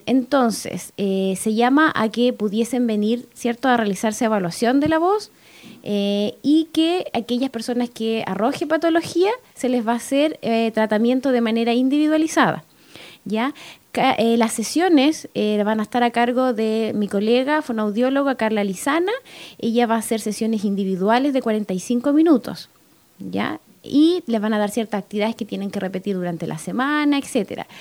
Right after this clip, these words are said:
La idea es que sea un tratamiento integral, ¿ya? Donde, em, la persona que viene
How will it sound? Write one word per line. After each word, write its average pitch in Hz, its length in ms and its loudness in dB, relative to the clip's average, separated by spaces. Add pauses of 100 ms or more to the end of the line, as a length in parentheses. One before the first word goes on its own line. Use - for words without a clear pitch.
(260)
La 202 100 0
idea 226 220 2
es 285 80 -4
que 254 120 -6
sea 240 160 -2
un 240 100 0
tratamiento 214 580 -2
integral, 202 560 0 (640)
¿ya? 277 340 0
Donde, 277 800 2
em, 220 680 0
la 196 100 -2
persona 233 400 -2
que 226 140 -2
viene 311 460 0